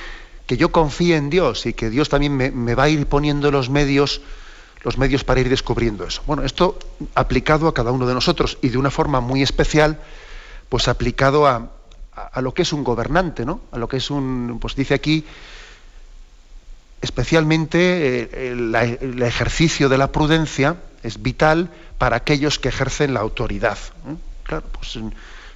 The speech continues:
eh, el que ejerce la autoridad, pues evidentemente él tiene que, que estar ejerciendo la prudencia,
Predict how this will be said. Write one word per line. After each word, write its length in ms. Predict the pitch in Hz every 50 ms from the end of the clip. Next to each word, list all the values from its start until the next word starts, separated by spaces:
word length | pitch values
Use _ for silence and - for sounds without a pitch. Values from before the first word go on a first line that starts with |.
| - -
eh, 360 | 165 117 110 107 107 - -
el 100 | 127 117
que 100 | - 123
ejerce 260 | - 139 131 - 147
la 60 | 143 139
autoridad, 420 | 135 - 139 131 135 143 147 -
pues 200 | - 123 - -
evidentemente 640 | 113 113 113 120 127 117 131 123 131 131 117 - 135
él 140 | 131 131 -
tiene 300 | - 143 143 143 147 143
que, 260 | - 131 127 104 - - - - - - - - - - - - - - - - - - - - - - -
que 80 | -
estar 180 | - - 135 131
ejerciendo 480 | 131 - 139 123 - - 139 135 139 139
la 100 | 139 139
prudencia, 640 | - 143 143 139 151 151 135 - 151 156 175